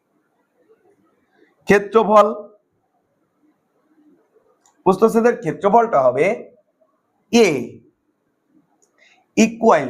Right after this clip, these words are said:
to, তোমার দেখো, কেন্দ্রীয় ক্ষেত্রফল প্লাস পার্শ্ব ক্ষেত্রফল। কি বললাম? কেন্দ্রীয় ক্ষেত্রফল প্লাস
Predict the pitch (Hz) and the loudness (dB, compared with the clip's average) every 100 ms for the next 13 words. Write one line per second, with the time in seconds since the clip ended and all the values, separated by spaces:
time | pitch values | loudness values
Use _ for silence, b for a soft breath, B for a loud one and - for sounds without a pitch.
0 | - - - _ _ _ _ _ _ 220 | -12 -20 -20 _ _ _ _ _ _ -2
1 | 226 220 170 151 143 220 262 - _ _ | 0 0 -2 -2 -2 -2 -6 -20 _ _
2 | _ _ _ _ 240 247 247 240 247 240 | _ _ _ _ 4 4 4 2 2 2
3 | 233 226 247 254 254 233 214 - 214 202 | -2 0 0 0 0 -2 -2 0 0 0
4 | 220 220 220 208 202 202 - - - 196 | 0 0 0 2 4 2 -4 -14 0 2
5 | 214 247 294 - - 196 202 202 202 196 | 4 2 0 -8 -2 0 2 0 0 -4
6 | 202 226 226 214 247 | 0 0 0 2 2